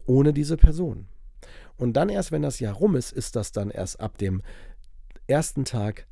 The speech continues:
nach dem Jahr dann eine Wiederholung. Und dann ist ja die Frage, wie kann ich dann damit umgehen? Akzeptiere ich das? Kann ich das annehmen? Oder lasse ich es immer noch nicht zu? Erlaube ich das nicht? Möchte ich das nicht? Weil ihr könnt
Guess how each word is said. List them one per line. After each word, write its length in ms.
nach 640
dem 300
Jahr 500
dann 180
eine 220
Wiederholung. 580
Und 220
dann 220
ist 100
ja 160
die 100
Frage, 380
wie 80
kann 160
ich 80
dann 160
damit 160
umgehen? 500
Akzeptiere 560
ich 120
das? 240
Kann 100
ich 80
das 160
annehmen? 580
Oder 320
lasse 240
ich 60
es 100
immer 180
noch 120
nicht 200
zu? 240
Erlaube 400
ich 80
das 260
nicht? 300
Möchte 380
ich 180
das 240
nicht? 300
Weil 180
ihr 100
könnt 300